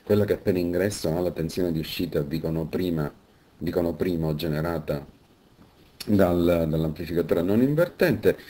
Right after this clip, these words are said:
questo invece è un amplificatore invertente. L'amplificazione complessiva quindi sarà il prodotto delle amplificazioni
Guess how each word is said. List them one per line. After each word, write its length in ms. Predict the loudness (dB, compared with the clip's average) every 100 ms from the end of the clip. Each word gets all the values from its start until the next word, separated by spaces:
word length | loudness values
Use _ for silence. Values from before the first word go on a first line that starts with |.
| -20 2
questo 320 | 4 6 4
invece 600 | 6 6 6 4 2 0 -14 _ _
è 120 | 6 8
un 100 | 8
amplificatore 800 | 6 4 4 6 6 4 4 0
invertente. 920 | -2 0 -2 -2 -6 -4 -4 -6 -8 -10 -20 -20 -20 -20 -8
L'amplificazione 800 | 0 0 4 4 4 4 4 6
complessiva 640 | 4 4 2 2 4 4 6
quindi 300 | 4 4 2
sarà 300 | 2 0 0
il 120 | 0
prodotto 720 | 6 8 8 2 0 2 2 2
delle 400 | 2 2 2 0
amplificazioni 1160 | -2 0 0 0 0 -2 -2 0 2 2 0